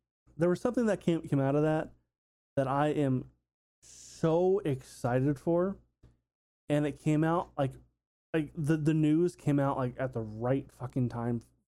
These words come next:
for me. 'Cause I've been, like, man, I wanna play a Persona game again, but I don't have a P S four anymore.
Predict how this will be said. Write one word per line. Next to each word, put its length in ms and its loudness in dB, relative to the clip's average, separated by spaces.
for 80 -4
me. 340 -6
'Cause 140 0
I've 220 0
been, 240 0
like, 220 -2
man, 420 0
I 120 0
wanna 220 2
play 240 0
a 40 0
Persona 580 -2
game 260 0
again, 460 -4
but 240 -2
I 60 -6
don't 200 -6
have 200 -4
a 40 -6
P 200 -8
S 220 -6
four 220 -4
anymore. 500 -4